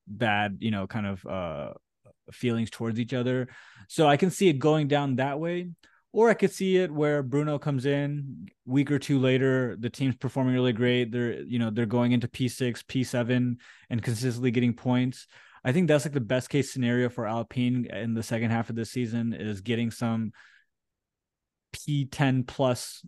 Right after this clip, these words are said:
you know, positions consistently, uh, given the car that they have. But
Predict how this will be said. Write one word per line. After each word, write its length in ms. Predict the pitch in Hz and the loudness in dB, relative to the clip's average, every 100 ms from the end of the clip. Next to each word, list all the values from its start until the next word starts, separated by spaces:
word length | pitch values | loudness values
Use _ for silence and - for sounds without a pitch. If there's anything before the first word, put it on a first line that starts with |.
| _ | _
you 140 | 123 117 | -2 -2
know, 160 | 101 | -2
positions 760 | - 117 120 - 127 120 110 - - | -6 -4 -2 0 0 0 0 -6 -6
consistently, 840 | 123 - 120 - 127 131 135 131 - - _ | -4 -2 -6 -6 -4 -2 -4 -6 -12 -20 _
uh, 120 | 120 117 | -4 0
given 280 | 127 127 | 2 2
the 80 | 120 | 0
car 240 | - 123 117 | -2 -2 -2
that 120 | 107 | -2
they 120 | 117 | -4
have. 420 | 117 120 120 110 | -4 -4 -4 -4
But 240 | 120 113 | -4 -4